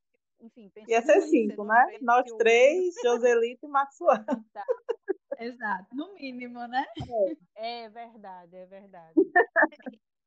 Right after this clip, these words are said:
Speaker 1: É, temos isso. <laughs> E aí, enfim, a gente, a gente já passou dos cinco, eu tô muito feliz com isso,
Speaker 2: Siga o
Speaker 1: a gente
Speaker 2: nosso
Speaker 1: já tem
Speaker 2: Instagram.
Speaker 1: Instagram.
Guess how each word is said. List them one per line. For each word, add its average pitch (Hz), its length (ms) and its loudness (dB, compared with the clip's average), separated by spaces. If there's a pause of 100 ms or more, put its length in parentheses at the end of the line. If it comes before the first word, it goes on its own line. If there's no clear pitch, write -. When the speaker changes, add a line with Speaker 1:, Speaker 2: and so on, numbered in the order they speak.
Speaker 1:
É, 208 360 -8 (100)
temos 208 300 -20 (120)
isso. 190 300 -20
<laughs> 294 460 -14
E 233 200 -8
aí, 233 580 -12 (180)
enfim, 208 400 -20 (680)
a 220 180 -14
gente, 240 400 -20 (380)
a 214 180 -14
gente 220 480 -20
já 208 460 -20
passou 220 340 -16
dos 220 220 -20
cinco, 226 720 -20
eu 196 360 -20
tô 196 120 -20
muito 196 240 -20
feliz 202 320 -20
com 190 100 -20
isso, 180 60 -20
Speaker 2:
Siga 247 200 0
o - 20 0
Speaker 1:
a 233 40 -2
gente - 20 0
Speaker 2:
nosso 240 140 -2
Speaker 1:
já 254 60 -20
tem - 20 -20
Speaker 2:
Instagram. 214 560 2
Speaker 1:
Instagram. 214 600 -18